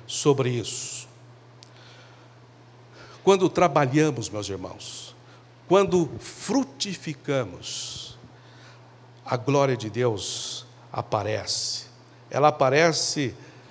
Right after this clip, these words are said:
no que fazemos, nos frutos que nós produzimos, como cristãos que somos, como pessoas através de quem o Senhor fala e o Senhor faz.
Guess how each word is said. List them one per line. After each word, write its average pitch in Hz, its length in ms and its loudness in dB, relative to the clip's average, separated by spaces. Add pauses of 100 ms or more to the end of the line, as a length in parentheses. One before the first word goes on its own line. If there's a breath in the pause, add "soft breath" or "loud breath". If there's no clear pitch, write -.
(180 loud breath)
no 135 140 2
que 165 180 2
fazemos, 127 1040 0 (340 loud breath)
nos 151 300 0
frutos 220 680 -6
que 151 140 -8
nós 120 500 -6 (300 loud breath)
produzimos, 127 1080 -4 (360 loud breath)
como 151 240 4
cristãos 208 760 -2
que - 120 -12
somos, 120 680 -10 (640 loud breath)
como 151 300 0
pessoas 147 1000 0 (320 loud breath)
através 123 1000 -2
de 113 140 -8
quem 131 340 -4
o 117 60 -6
Senhor 110 420 -4
fala 165 480 -2
e 156 40 -8
o 139 60 -8
Senhor 123 340 -6
faz. - 880 -10